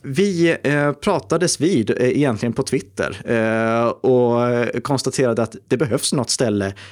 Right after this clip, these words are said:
där de här frågorna diskuteras. Och då valde vi Facebook, vilket jag vet att vissa blev sura över. Men faktum är att om det ska bli bra diskussioner, då måste det vara en plattform där det finns många användare.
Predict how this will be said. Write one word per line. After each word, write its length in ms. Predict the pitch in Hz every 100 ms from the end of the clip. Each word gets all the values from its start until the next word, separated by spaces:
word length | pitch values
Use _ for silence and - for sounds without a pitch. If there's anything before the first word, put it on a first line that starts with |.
| -
där 520 | - 113 104 101 - -
de 360 | - 120 123
här 160 | 127 101
frågorna 500 | - 123 98 87 87
diskuteras. 840 | 110 - 165 - 196 - - - - - - - - -
Och 500 | 131 123 120 120 117 117
då 160 | 185
valde 400 | 185 147 120 185
vi 200 | 120 104
Facebook, 540 | - 139 135 - 92 135
vilket 500 | 131 - 117 - 120
jag 100 | 110
vet 200 | 104 107
att 120 | 101
vissa 240 | 107 -
blev 180 | 101 101
sura 360 | - 101 101 104
över. 320 | 90 85 -
Men 240 | 107 95
faktum 460 | - 127 - 127 117
är 220 | 107 101
att 100 | 92
om 240 | - 113 110
det 100 | 113
ska 160 | 127
bli 300 | 113 147 151
bra 260 | 117 117 113
diskussioner, 580 | 110 - 107 110 98 95
då 80 |
måste 320 | 113 120 - 120
det 60 |
vara 180 | 110 107
en 80 | 101
plattform 540 | 104 - - 110 104
där 140 | 104 101
det 60 |
finns 360 | - 113 98 -
många 280 | 101 98 101
användare. 640 | 98 107 117 98 92